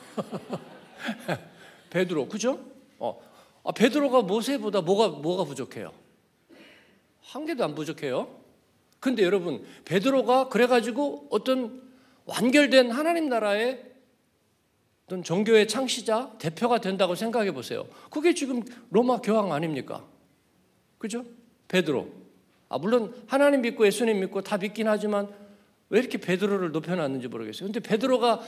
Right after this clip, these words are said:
그렇게 높일 만한 사람이에요? 깜냥이에요? 아니죠. 나도 조금 노력하면 베드로야. 단점은 충분히 공유해요. 베드로하고 같이 충분히 공유해. 단점은 공유하는데, 아,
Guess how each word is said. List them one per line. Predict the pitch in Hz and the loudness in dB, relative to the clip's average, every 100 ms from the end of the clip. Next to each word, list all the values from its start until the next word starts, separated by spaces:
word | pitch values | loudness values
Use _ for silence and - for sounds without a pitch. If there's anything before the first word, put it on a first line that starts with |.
| - - | -16 -8
그렇게 | 214 214 | -2 2
높일 | 185 175 254 | 2 2 0
만한 | 226 202 196 | 2 2 0
사람이에요? | 180 233 240 185 180 233 - | 0 -2 0 0 0 -2 -8
깜냥이에요? | - 262 277 220 175 214 254 - - _ _ _ _ _ _ _ _ _ _ | -6 0 0 0 0 -2 -4 -14 -20 _ _ _ _ _ _ _ _ _ _
아니죠. | - 165 139 117 | -6 -4 -4 -2
나도 | 165 226 254 | -2 -2 -4
조금 | - - 349 339 | -6 -6 0 4
노력하면 | 233 226 208 | 4 4 0
베드로야. | 147 143 117 95 95 - - _ _ - - - - - - - - - - - - - | 0 -2 -2 -2 -6 -14 -20 _ _ -20 -20 -20 -20 -20 -20 -20 -20 -20 -20 -20 -14 0
단점은 | 190 214 294 294 285 226 180 - | 2 6 6 6 0 -4 -10 -12
충분히 | - 381 381 349 | -10 -6 -4 -4
공유해요. | 175 202 196 170 143 | -2 -2 -2 -2 -4
베드로하고 | 156 170 151 131 | -4 -2 0 0
같이 | 127 156 - - | -4 -10 -12 -16
충분히 | - 349 370 294 | -14 -8 -4 -4
공유해. | 160 156 123 98 - _ _ _ _ _ _ _ _ _ _ | -6 -8 -8 -10 -14 _ _ _ _ _ _ _ _ _ _
단점은 | - 214 233 277 277 | -8 -2 0 2 2
공유하는데, | 208 247 247 240 240 254 262 | 2 4 4 2 2 4 6
아, | 240 | 4